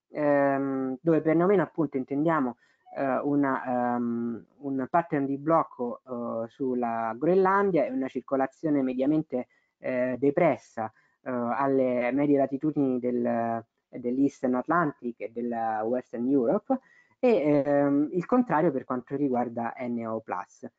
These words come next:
Eh, questo pattern è anche coerente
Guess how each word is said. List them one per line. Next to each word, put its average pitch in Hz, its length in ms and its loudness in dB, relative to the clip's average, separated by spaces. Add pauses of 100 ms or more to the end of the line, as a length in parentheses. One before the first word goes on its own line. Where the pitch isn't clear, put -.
(400)
Eh, 151 520 4
questo 214 300 2
pattern 240 460 2
è 135 280 -2
anche 143 320 0
coerente 185 720 2